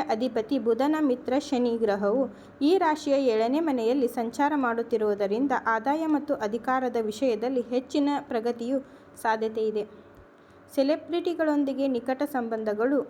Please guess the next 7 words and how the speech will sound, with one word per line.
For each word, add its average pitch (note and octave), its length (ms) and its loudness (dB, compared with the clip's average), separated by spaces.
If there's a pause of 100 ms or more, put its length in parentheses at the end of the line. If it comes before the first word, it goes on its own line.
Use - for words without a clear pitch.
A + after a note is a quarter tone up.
(520)
ರೂಪುಗೊಳ್ಳುತ್ತವೆ A3 800 0 (500)
ಮತ್ತು A3 280 -4
ರಾಜಕೀಯ C#4+ 680 -2
ಪ್ರಭಾವವು G#3+ 640 -2 (520)
ಸಿಗುತ್ತದೆ. G#3 500 -4 (880)
ಖ್ಯಾತಿ D#4 480 0
ವೃದ್ಧಿಯಾಗುತ್ತದೆ. G#3+ 840 -2